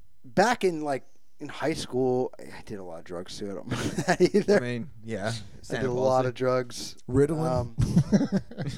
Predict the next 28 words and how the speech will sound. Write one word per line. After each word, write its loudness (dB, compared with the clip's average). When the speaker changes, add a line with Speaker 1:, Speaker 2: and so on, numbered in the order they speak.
Speaker 1:
a -6
lot 0
of -2
Ritalin? -4
Speaker 3:
No. -10
Speaker 1:
Oh, -2
I, -2
I -2
snorted -4
quite -8
a -14
bit. -2
<laughs> 0
Speaker 3:
Uh, 0
I've -2
never 2
fucked -2
with -2
that. -6
I -12
don't -6
know -4
Speaker 1:
Nah. -6
Speaker 3:
that -10
shit. -10
Speaker 1:
It's -12
fun. -14
Um, 4